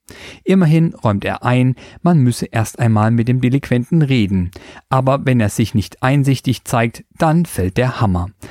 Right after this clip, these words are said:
Ein Akt der Nächstenliebe in Reinform. Klartext. Wer eine zu demokratischen Wahlen zugelassene Partei, die mit einer etwas linkeren Version des C-D-U-Programms von zweitausendzwei angetreten ist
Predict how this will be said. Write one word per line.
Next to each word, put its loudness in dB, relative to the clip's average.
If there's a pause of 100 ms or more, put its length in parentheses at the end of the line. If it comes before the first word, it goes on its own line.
(240)
Ein -4
Akt -6
der 4
Nächstenliebe 2 (100)
in 0
Reinform. -4 (500)
Klartext. -4 (840)
Wer -2
eine 2
zu -2
demokratischen 0
Wahlen 0
zugelassene 0
Partei, -4 (480)
die 2
mit 0
einer 0
etwas -2
linkeren 2
Version 0
des -2
C-D-U-Programms -2
von 0
zweitausendzwei 0
angetreten 0
ist -2